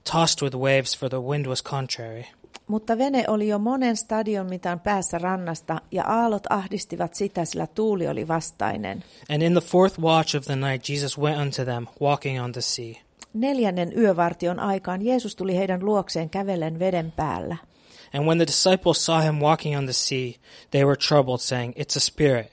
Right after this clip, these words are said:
Speaker 1: and they cried out for fear.
Speaker 2: Kun opetuslapset näkivät hänen kävelevän veden päällä, he pelästyivät ja sanoivat, "Se on aave," ja huusivat pelosta.
Speaker 1: Uh, but straightwa-, straightway Jesus spoke unto them, saying,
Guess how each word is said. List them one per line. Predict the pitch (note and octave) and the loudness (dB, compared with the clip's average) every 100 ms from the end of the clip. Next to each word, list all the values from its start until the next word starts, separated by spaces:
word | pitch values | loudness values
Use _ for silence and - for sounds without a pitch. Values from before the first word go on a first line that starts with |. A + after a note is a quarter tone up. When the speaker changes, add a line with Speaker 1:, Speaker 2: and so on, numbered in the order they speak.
| - | -8
Speaker 1:
and | C3+ | -2
they | B2+ | -2
cried | A#2+ - C#3+ C3 | -2 0 2 2
out | A#2+ | 0
for | - | -6
fear. | B2 - A#2+ A2+ A#2+ _ _ _ - | -12 -10 -10 -10 -14 _ _ _ -6
Speaker 2:
Kun | A#3 C4+ | -2 -2
opetuslapset | D#4 D4 A3+ G#3 G3 G3+ | -2 -2 -2 -4 -4 -6
näkivät | G#3+ A3 A#3 G#3 - | -4 -4 -2 -4 -4
hänen | G3 F#3 | -6 -4
kävelevän | G#3+ G#3+ F#3+ E3+ E3+ | -2 0 0 -2 -2
veden | G#3 G3+ E3+ | -2 -2 -4
päällä, | F#3 F3+ E3+ | -2 0 2
he | E3 | -2
pelästyivät | F3+ C4 B3+ G3+ - E3 D#3 D#3+ | -2 0 0 -2 -4 -4 -4 -4
ja | |
sanoivat, | E3 F3+ F3+ D#3+ C3+ - - _ | -4 -4 -4 -4 -6 -8 -20 _
"Se | - B3 | -4 -2
on | G3+ - | -2 0
aave," | A3+ G#3+ E3 - - - | 0 0 -2 -4 -10 -8
ja | E3 | -4
huusivat | A#3+ A#3+ F3 D#3+ - | 0 0 -2 -6 -6
pelosta. | - F#3 E3+ - - F#2+ - _ _ | -2 0 0 -4 -8 -12 -14 _ _
Speaker 1:
Uh, | B2+ C3+ | 0 2
but | C#3+ | 2
straightwa-, | - - F#3+ G3 E3 E3 _ - | 0 4 6 6 4 -2 _ -6
straightway | - - G#3 E3 E3 D3 | -2 6 6 8 6 6
Jesus | D3+ D3+ - | 4 4 2
spoke | - E3+ E3 D3+ | 6 8 8 2
unto | C#3 | -4
them, | C3+ C3 | -2 -2
saying, | C3 C3 A#2+ | -2 -4 -6